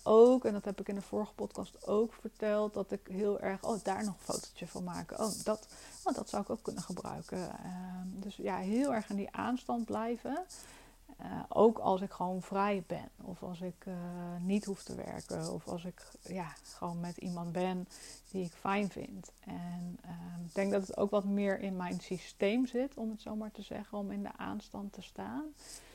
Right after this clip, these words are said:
En daar kan ik wel iets interessants over vertellen. Ik heb een hele podcast genomen over wat doet stress met je lijf. Maar wat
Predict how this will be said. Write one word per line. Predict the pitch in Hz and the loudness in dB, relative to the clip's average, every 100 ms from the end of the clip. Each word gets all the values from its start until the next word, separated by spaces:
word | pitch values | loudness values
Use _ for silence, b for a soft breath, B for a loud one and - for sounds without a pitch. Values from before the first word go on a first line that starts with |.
| B B | B B
En | - 190 | -8 -4
daar | 185 | -4
kan | 185 190 | -2 -4
ik | 185 | -2
wel | 190 185 | -2 -2
iets | 190 | -2
interessants | - 185 - 180 208 247 - | -6 -6 -6 -2 0 0 0
over | 226 214 | -4 -6
vertellen. | - 214 - 220 220 214 214 | -6 -8 -2 -2 0 0 -2
Ik | - - | -6 -8
heb | 180 | -8
een | 185 | -8
hele | 180 190 | -6 -6
podcast | 190 208 208 - 190 - | -4 -2 -2 -2 -4 -4
genomen | 196 190 180 185 | -6 -4 -4 -4
over | 185 190 | -4 -2
wat | 185 | -2
doet | - 185 | -2 -12
stress | - 196 185 | -8 -4 -4
met | - 180 | -4 -6
je | - | -6
lijf. | 180 180 196 247 277 - | -4 -2 0 0 -2 -4
Maar | 190 185 | -6 -4
wat | 185 | -6